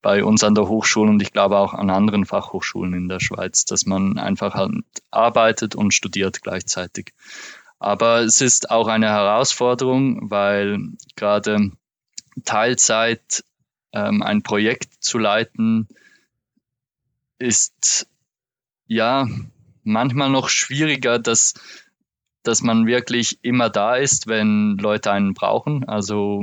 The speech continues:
wenn man nur vierzig Prozent arbeitet und, äh, sechzig Prozent studiert, dann muss man halt da relativ flexibel sein. Aber mit dem Studium, äh, das wir haben und dem Studienmodell, das wir hatten, funktioniert,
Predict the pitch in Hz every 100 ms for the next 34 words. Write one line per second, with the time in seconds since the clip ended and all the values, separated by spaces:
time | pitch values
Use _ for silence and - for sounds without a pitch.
0 | 104 104 104 104 104 107 104 117 110 113
1 | - 107 - 104 107 104 107 107 110 117
2 | 110 - 107 107 101 98 - - - -
3 | - 101 98 107 - 107 - 101 104 104
4 | - 101 107 113 117 - - - - _
5 | _ - 98 101 98 98 - - _ _
6 | _ - 113 - 120 110 107 110 104 -
7 | - 107 107 101 - 113 120 123 - 107
8 | - 101 - 104 101 95 95 95 95 101
9 | 104 - 107 - 131 139 131 131 131 127
10 | - 107 110 107 113 - 110 107 107 110
11 | 107 98 101 - 113 110 107 101 95 104
12 | 117 110 107 - 107 98 101 - 110 107
13 | 107 - - - 107 - 107 104 101 -